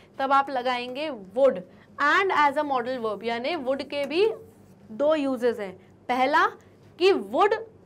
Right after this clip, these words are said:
will के पास्ट टेंस की तरह काम करता है और ज़रूरी नहीं कि would हमेशा as a past tense ही काम करे, क्योंकि उसका दूसरा काम क्या है कि वो एक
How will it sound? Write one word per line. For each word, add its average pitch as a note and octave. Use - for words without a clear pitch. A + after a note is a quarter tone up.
will G4+
के A4
पास्ट D4+
टेंस C#4+
की C#4
तरह C#4
काम C#4
करता C#4+
है E4+
और F4
ज़रूरी C4+
नहीं F#4
कि F#4
would D4
हमेशा C#4+
as B3
a E4+
past C#4
tense B3
ही C4
काम A3
करे, A3+
क्योंकि C#4
उसका D#4
दूसरा B3+
काम D#4+
क्या D#4
है D#4+
कि D4
वो D4
एक E4+